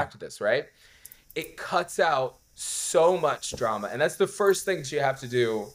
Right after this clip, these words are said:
when you step into a new org. You've gotta figure out, okay, where are the bodies buried? Um, wh-, where, where is there drama going on? Let's nix all of that and let's get the team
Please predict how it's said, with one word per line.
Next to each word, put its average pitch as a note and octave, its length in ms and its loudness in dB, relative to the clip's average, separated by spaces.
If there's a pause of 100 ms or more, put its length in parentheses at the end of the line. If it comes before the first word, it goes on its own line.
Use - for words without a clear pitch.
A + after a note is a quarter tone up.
(140)
when A#2 100 -8
you A#2 80 -4
step A#2 240 0
into G#2 160 -6
a G2+ 40 -6
new G2+ 140 -4
org. G#2 400 -2 (340)
You've B2 160 -14
gotta E3 260 2
figure C3 400 -4
out, A2+ 180 -2
okay, A#2 200 -8
where A#2+ 220 -2
are F3+ 40 0
the E3+ 80 -10
bodies C3 400 2
buried? A2+ 520 -2 (300)
Um, G#2 400 0
wh-, B2 300 -2
where, C#3+ 380 4
where C#3+ 240 0
is C3+ 160 -2
there D3 160 2
drama C#3 400 2
going B2+ 260 2
on? A#2+ 220 2
Let's C3 180 -4
nix C#3 260 -4
all A#2 200 0
of A#2+ 80 -2
that B2+ 240 2
and A#2+ 80 -8
let's A#2+ 180 -6
get C#3+ 160 -8
the C#3 80 -6
team A#2+ 640 -6